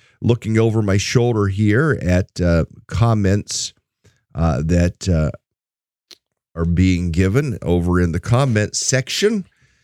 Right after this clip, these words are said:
Says we can pray even while stuffing a pig. Yes, some of us, uh, football team from Belfast Area High School came to,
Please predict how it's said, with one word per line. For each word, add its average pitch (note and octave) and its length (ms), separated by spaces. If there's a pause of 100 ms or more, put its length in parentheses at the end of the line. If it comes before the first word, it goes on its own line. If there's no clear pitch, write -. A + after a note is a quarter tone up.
(120)
Says A#2+ 300
we C3 140
can B2+ 180
pray D3+ 320
even D3+ 420
while D3+ 180
stuffing D3 720
a A#2 200 (120)
pig. F2 540
Yes, F2+ 420
some C3 260
of B2+ 120
us, B2 240 (380)
uh, E2+ 280
football A#2 480
team B2+ 420
from E2 300
Belfast F2+ 640
Area E2+ 340
High F#2 200
School F2+ 420
came F#2+ 480
to, D2 260